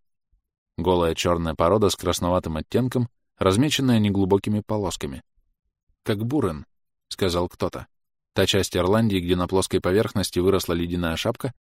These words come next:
и не оставила ничего, кроме длинных узких борозд, иссекающих породу. На корабле такого ветра не бывает. Интересно, эти костюмы измеряют скорость ветра? Да,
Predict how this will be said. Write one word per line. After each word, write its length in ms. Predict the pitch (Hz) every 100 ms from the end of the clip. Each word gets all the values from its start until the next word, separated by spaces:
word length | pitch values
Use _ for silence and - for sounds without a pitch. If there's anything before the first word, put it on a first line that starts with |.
| _
и 100 | -
не 80 | 95
оставила 440 | 104 - 113 107 95
ничего, 440 | 95 92 98 123
кроме 280 | 123 110 101
длинных 400 | 95 110 101 -
узких 360 | - - 92 85
борозд, 400 | 85 113 131 - _ _ -
иссекающих 720 | 127 - - 85 82 95 -
породу. 400 | - 85 76 - _ _ _ _ _ -
На 120 | 123
корабле 360 | 135 135 127 147
такого 320 | 123 127 123
ветра 280 | 117 123 127
не 140 | 127
бывает. 460 | 131 151 143 - - _ _ _ _ _
Интересно, 460 | 107 107 123 113 101
эти 160 | 101
костюмы 440 | 107 120 - 131 117
измеряют 420 | 104 117 151 208
скорость 360 | - 131 107 -
ветра? 320 | 98 - 71 _ _ _ _ _ _
Да, 400 | - 143 127 98